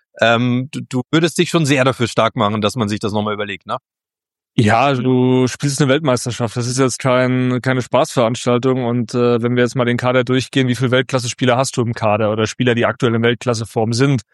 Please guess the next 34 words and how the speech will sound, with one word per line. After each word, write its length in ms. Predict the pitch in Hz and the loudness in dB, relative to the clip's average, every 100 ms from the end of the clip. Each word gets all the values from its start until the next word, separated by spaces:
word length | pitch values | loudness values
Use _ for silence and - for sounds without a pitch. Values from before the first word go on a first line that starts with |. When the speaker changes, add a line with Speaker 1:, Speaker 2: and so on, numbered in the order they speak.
| _ _ | _ _
Speaker 2:
Da 80 | 110 | -2
sehe 180 | 120 123 | 2 2
ich 160 | 110 | 0
derzeit 540 | - 123 147 156 139 127 | 2 2 2 2 2 2
Joshua 380 | 131 123 123 | 0 2 0
Kimmich, 480 | 120 156 156 151 - - - - - | 2 0 2 0 -2 -16 -20 -20 -14
ich 120 | 113 | -6
sehe 200 | - 123 | 0 2
auch 100 | 120 | 2
einen 100 | 120 | 0
Florian 440 | - 120 120 113 | 0 2 2 0
Wirtz, 260 | 110 139 135 | 2 0 0
aber 120 | 120 | -2
mir 120 | 117 | -2
fehlt 220 | 107 127 123 | 0 -2 0
so 120 | 123 | 0
ein 80 | 120 | 0
bisschen 540 | 120 139 127 131 120 _ - - - | 0 2 2 2 -2 _ -20 -12 -2
in 80 | |
der 120 | 123 117 | 0 2
Defensive 500 | 143 151 123 117 120 | 0 2 2 2 2
noch 160 | 117 | 0
diese 240 | 123 117 101 | 0 2 0
absolute 440 | - 127 117 113 | 0 -4 -2 0
Weltklasse. 680 | 120 127 - 123 117 147 156 | 0 0 0 -2 2 0 0
Und, 320 | 135 123 117 | 0 -2 0
äh, 340 | 120 120 120 117 _ - | 0 2 2 -2 _ -2
da 120 | 104 | 0
ist 140 | 120 | 0
Manuel 340 | 127 120 127 123 | -2 0 0 0
Neuer 360 | 113 131 151 151 _ _ - | 2 2 2 -2 _ _ -6
mit 160 | 123 | -4
seiner 600 | - 123 123 120 120 117 117 _ | 0 0 2 2 2 0 -6 _
ganzen 480 | 117 123 - 123 | -4 -4 -4 -4